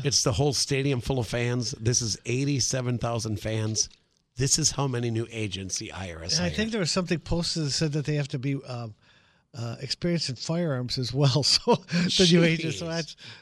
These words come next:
Speaker 2: that, that, I don't know if it was the joke or not, but, but there are some things in here that, uh, to keep in mind could be worse. Let's talk about some of those things.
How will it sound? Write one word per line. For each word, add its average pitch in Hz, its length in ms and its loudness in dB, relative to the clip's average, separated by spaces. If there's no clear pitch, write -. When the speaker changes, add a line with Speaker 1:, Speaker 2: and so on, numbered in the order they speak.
Speaker 2:
that, 156 200 -8
that, 151 340 -6
I 151 120 -4
don't 156 160 -2
know 151 80 -4
if 151 120 -8
it 151 80 -10
was 131 200 -6
the 135 100 -4
joke 143 380 -6
or 139 60 -8
not, 131 280 -10
but, 127 140 -10
but 208 100 -2
there 262 140 0
are 233 40 2
some 214 200 -2
things 185 260 -2
in 175 100 -2
here 156 260 -2
that, 143 240 -4
uh, 147 140 -10
to - 120 -14
keep 180 220 -6
in 160 100 -4
mind 147 320 -4
could 156 220 -4
be 147 120 -4
worse. 147 360 -6
Let's 156 160 -10
talk 160 240 -10
about 143 180 -10
some 139 220 -8
of 127 80 -12
those 120 180 -12
things. 104 300 -18